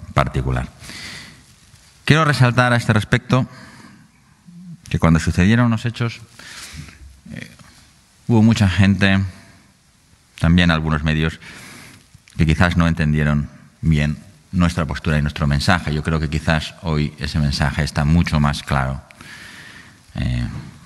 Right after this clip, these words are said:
después de lo, eh, acontecido y después de la decisión tomada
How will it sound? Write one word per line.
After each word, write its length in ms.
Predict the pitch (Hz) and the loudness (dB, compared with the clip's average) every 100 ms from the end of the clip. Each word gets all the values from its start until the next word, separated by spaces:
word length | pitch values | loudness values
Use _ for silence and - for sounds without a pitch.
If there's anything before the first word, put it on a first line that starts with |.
| - | -4
después 360 | 71 - 76 - | -2 2 2 2
de 80 | |
lo, 340 | 71 73 73 - | 2 4 2 -2
eh, 340 | 67 67 65 64 62 - - - - - - - - - - - | -2 0 0 -2 -6 -14 -20 -20 -18 -14 -12 -8 -8 -6 -8 -2
acontecido 720 | 80 85 82 80 80 73 78 85 | 0 2 2 0 0 -2 -2 0
y 80 | |
después 300 | 76 78 80 | 0 0 0
de 80 | 78 | 0
la 80 | 73 | -2
decisión 420 | 71 73 80 73 | -2 -4 -2 -2
tomada 640 | 73 69 69 73 - - | -2 -2 -2 -2 -8 -20